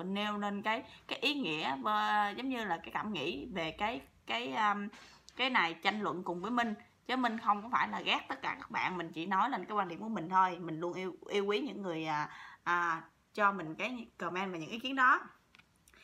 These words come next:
Và ngày hôm nay Minh sẽ cập nhật thêm một cái thông tin nữa là về cái vụ việc này.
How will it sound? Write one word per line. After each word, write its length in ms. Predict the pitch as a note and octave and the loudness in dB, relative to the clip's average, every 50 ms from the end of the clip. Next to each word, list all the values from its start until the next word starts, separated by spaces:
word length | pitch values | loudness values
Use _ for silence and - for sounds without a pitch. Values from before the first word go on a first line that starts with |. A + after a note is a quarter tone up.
| - - - _ | -20 -20 -14 _
Và 120 | - F#3+ G3 | 2 2 2
ngày 160 | G3 G#3 G3+ | 4 2 2
hôm 140 | G#3 A#3 A#3+ | 4 4 4
nay 160 | A#3+ A#3 A3+ | 6 4 4
Minh 180 | A3+ A3+ A3+ A3+ | 4 2 -2 -2
sẽ 100 | A3 G#3 | -2 -2
cập 180 | G#3 F3+ F3 F#3+ | -2 -2 -2 -2
nhật 140 | F#3+ E3 - - | -4 -6 -4 -2
thêm 200 | C4 A#3+ A#3 A3 | 0 0 0 0
một 60 | F#3 - | -2 -4
cái 100 | C4+ B3+ | -4 -4
thông 180 | C4+ A#3 A#3 | -4 -2 0
tin 200 | A3 A#3+ A#3 A3+ | 0 0 0 0
nữa 240 | G3+ E3 E3 F#3+ A#3 C4 | -2 -4 -2 -2 -2 0
là 200 | B3+ F#3 E3 E3 E3+ | 0 -2 -2 -4 -4
về 80 | F3+ | -6
cái 160 | F3+ A#3 B3+ | -4 -2 -2
vụ 60 | G3 F#3 F#3+ | -2 0 0
việc 160 | F#3 F3+ F#3 | -2 -2 -2
này. 240 | F#3 F3 E3+ E3 | -2 -2 -2 -2